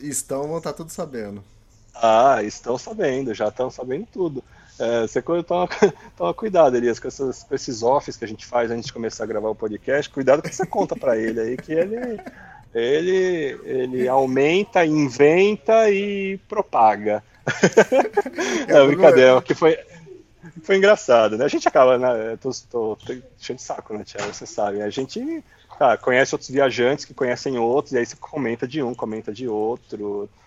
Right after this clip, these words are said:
Speaker 1: É
Speaker 2: Acabei de
Speaker 1: história
Speaker 2: conhecer
Speaker 1: velha.
Speaker 2: dois bra-, acabei de conhecer dois brasileiros aqui, aqui no, onde eu tô, que eu não vou contar ainda, é, que também tão de tandem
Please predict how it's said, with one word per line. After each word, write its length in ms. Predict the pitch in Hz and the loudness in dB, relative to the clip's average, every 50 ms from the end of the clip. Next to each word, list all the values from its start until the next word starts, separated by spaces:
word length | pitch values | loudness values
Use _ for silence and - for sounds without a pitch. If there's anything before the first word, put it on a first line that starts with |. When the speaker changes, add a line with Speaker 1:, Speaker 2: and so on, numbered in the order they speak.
| _ _ - - - | _ _ -20 -18 -16
Speaker 1:
É 100 | 110 120 | -14 -10
Speaker 2:
Acabei 280 | 120 117 110 110 135 | -6 -4 -2 -2 -2
de 60 | 123 | -2
Speaker 1:
história 40 | 123 | 0
Speaker 2:
conhecer 240 | - 160 147 131 101 - | 0 0 0 0 0 0
Speaker 1:
velha. 40 | 120 | 0
Speaker 2:
dois 200 | 127 135 139 - | 2 2 0 0
bra-, 140 | 135 139 - - _ _ _ _ _ _ _ _ | -2 -4 -4 -6 _ _ _ _ _ _ _ _
acabei 240 | - 131 123 127 - | -4 -2 2 2 0
de 80 | - - | 0 0
conhecer 280 | - 180 165 - 170 | 0 0 0 0 0
dois 220 | 143 131 139 147 147 | 0 2 2 0 0
brasileiros 720 | 147 143 147 135 120 135 123 117 117 117 117 117 113 107 | 0 0 0 0 0 0 -2 0 0 0 0 -2 -4 -4
aqui, 880 | 113 107 - - - 117 117 117 110 107 104 104 101 104 104 107 110 - - - _ | -6 -8 -8 -10 -10 -8 -8 -6 -6 -6 -6 -6 -6 -6 -8 -10 -10 -14 -18 -14 _
aqui 840 | 123 117 110 _ _ - 117 113 110 110 110 110 110 110 110 113 110 | -8 -8 -8 _ _ -14 -12 -10 -10 -10 -8 -8 -10 -10 -10 -10 -12
no, 680 | 110 113 113 117 113 120 120 120 - 131 131 65 - 110 110 | -12 -10 -10 -10 -10 -10 -12 -12 -12 -12 -12 -10 -10 -8 -6
onde 260 | 110 117 113 104 107 | -4 -4 -2 -2 -2
eu 80 | 107 | -4
tô, 160 | - - 123 127 | -4 -4 -6 -6
que 100 | - 107 | -4 -4
eu 40 | |
não 120 | 104 101 104 | -4 -4 -4
vou 120 | 101 104 | -6 -8
contar 300 | - - 107 - - 101 | -10 -12 -10 -8 -6 -6
ainda, 360 | 107 123 151 185 160 117 110 - - - - - _ - | -4 -4 -4 -6 -6 -6 -8 -10 -12 -20 -20 -20 _ -8
é, 220 | 107 107 107 104 | -4 -2 -2 -4
que 120 | - - - | -4 -4 0
também 280 | - 123 120 139 190 | 0 2 4 2 2
tão 220 | - - 196 165 131 | 4 4 4 4 2
de 100 | 113 123 | 0 -2
tandem 560 | - - 127 117 127 147 175 185 214 240 254 | -2 2 2 2 4 2 0 0 -2 -4 -6